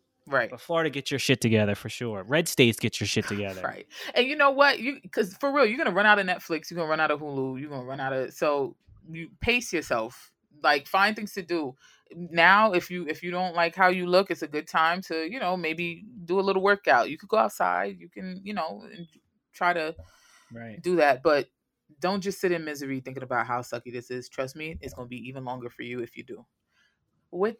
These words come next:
Speaker 1: that
Speaker 2: Gotta be sucky now before we can get, get better, so.
Speaker 1: Right, exactly.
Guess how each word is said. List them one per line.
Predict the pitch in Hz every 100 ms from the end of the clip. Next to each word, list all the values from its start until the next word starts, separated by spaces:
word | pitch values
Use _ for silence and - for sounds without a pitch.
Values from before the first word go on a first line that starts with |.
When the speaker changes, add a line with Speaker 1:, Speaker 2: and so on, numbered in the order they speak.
| -
Speaker 1:
that | 220 -
Speaker 2:
Gotta | 117 131
be | 131
sucky | - 131 135
now | 139 131
before | 120 -
we | 127
can | 123
get, | 117 - -
get | 120 107 -
better, | 104 92 87
so. | 131
Speaker 1:
Right, | 107 87
exactly. | - 127 127 117 135 -